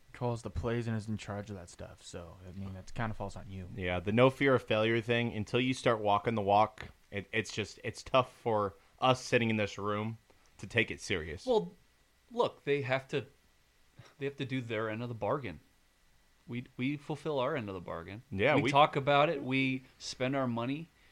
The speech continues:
Speaker 3: We've been fans through thick and thin. We've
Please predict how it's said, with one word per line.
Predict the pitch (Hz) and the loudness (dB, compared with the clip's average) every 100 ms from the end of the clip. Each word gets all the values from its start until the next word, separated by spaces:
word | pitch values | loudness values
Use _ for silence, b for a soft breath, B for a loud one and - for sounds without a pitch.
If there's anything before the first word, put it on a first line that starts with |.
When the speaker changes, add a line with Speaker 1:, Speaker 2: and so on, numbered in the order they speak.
| _ - | _ -4
Speaker 3:
We've | 127 | -2
been | 120 127 | 0 -2
fans | 113 117 117 131 139 - - _ | -4 -6 -4 -4 -6 -14 -20 _
through | 120 113 110 107 _ _ _ _ _ _ | -10 -8 -8 -10 _ _ _ _ _ _
thick | 202 - | -12 -8
and | 110 104 | -10 -8
thin. | 107 139 | -8 -6
We've | 131 107 | -6 -8